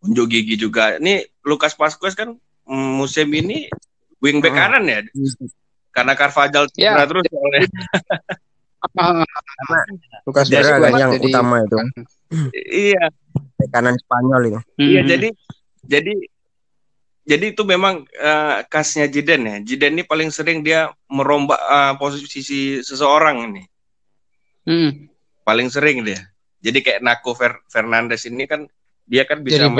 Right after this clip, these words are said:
Speaker 3: back,
Speaker 2: Cocok jadi
Speaker 3: jadi back
Speaker 2: dia.
Speaker 3: tengah ya.
Speaker 1: kan. Saya jadi back tengah. Nah,
Speaker 3: Ah.
Speaker 1: gitu. Tapi kalau untuk Barcelona ini, kenapa Barcelona ini ancur-ancuran? Karena kalau kita lihat dari, dari line up-nya ini,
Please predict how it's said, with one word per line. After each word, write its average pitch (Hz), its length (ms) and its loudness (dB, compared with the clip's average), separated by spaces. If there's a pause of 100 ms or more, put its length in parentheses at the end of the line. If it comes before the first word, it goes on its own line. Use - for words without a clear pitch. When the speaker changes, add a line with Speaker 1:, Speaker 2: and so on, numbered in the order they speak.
Speaker 3:
back, 139 160 2
Speaker 2:
Cocok 151 160 6
jadi 143 120 4
Speaker 3:
jadi 147 120 6
back 139 140 4
Speaker 2:
dia. 120 80 2
Speaker 3:
tengah 151 240 2
ya. 127 100 2
Speaker 1:
kan. 113 120 2 (560)
Saya 113 200 0
jadi 117 180 -2
back 110 180 -6
tengah. 107 280 -6
Nah, 110 140 -14 (1040)
Speaker 3:
Ah. 95 380 -2
Speaker 1:
gitu. 101 300 0 (520)
Tapi - 240 0
kalau 165 240 2
untuk 151 240 2
Barcelona 139 600 2
ini, 123 440 -2 (1120)
kenapa 151 400 2
Barcelona 143 580 2
ini 131 320 -2 (460)
ancur-ancuran? 127 840 2
Karena 131 220 0
kalau 165 160 0
kita 135 200 -4
lihat 131 160 0
dari, 127 220 0 (260)
dari 123 300 0
line 120 260 0
up-nya 123 320 -4
ini, 120 200 -4